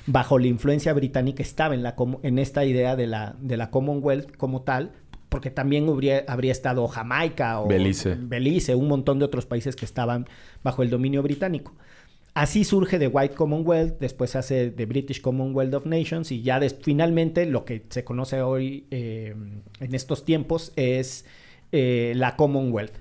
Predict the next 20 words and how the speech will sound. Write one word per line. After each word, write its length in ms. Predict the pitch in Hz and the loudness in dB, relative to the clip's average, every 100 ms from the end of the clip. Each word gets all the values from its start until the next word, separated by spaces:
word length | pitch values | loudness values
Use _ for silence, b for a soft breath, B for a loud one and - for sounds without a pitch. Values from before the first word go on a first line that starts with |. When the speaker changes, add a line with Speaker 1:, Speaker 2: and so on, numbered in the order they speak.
| - | -10
Speaker 1:
¿no? 160 | 139 139 | -2 0
Speaker 2:
Sí, 40 | 185 | 2
que 40 | 160 | 4
Speaker 1:
Que 20 | |
Speaker 2:
ahora 140 | 135 131 | 4 4
Speaker 1:
en 60 | |
Speaker 2:
sí 100 | 110 | 4
ya 80 | 104 | 4
incluye 380 | 101 95 95 92 | 2 2 2 4
a 60 | 85 | 2
otras 240 | 85 78 | 0 -4
naciones. 440 | 78 - 78 69 | -4 -4 -6 -4
Speaker 1:
y, 240 | 214 170 - | 2 2 2
e 120 | 175 | 2
incluso 440 | 156 151 190 185 190 | 2 4 4 4 4
algunas 380 | 175 175 175 | 4 2 2
que 80 | 165 | 0
ni 100 | 131 | 0
siquiera 320 | 127 - 131 | 0 0 0
fueron 440 | 131 127 131 135 | 2 2 2 0